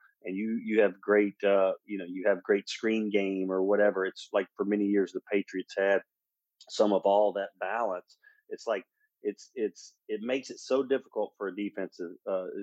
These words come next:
defensive team to stop, uh, down in, down out. And when you give quarterbacks four downs in, in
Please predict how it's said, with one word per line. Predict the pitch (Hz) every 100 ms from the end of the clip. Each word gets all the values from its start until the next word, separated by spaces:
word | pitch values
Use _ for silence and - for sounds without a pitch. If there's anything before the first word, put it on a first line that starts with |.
| 92
defensive | 113 107 101 90 -
team | 110 104
to | 90
stop, | - - 104 95 - _ _ _ _ -
uh, | 95 92 53 53 60 104
down | 101 104 110 107
in, | 104 101 95
down | 98 95 90
out. | 87 78 76 -
And | 98
when | 110
you | 120
give | 113 123 -
quarterbacks | - 104 107 104 - -
four | 104 110 127
downs | 131 135 135 127 - -
in, | 98 87 - _
in | -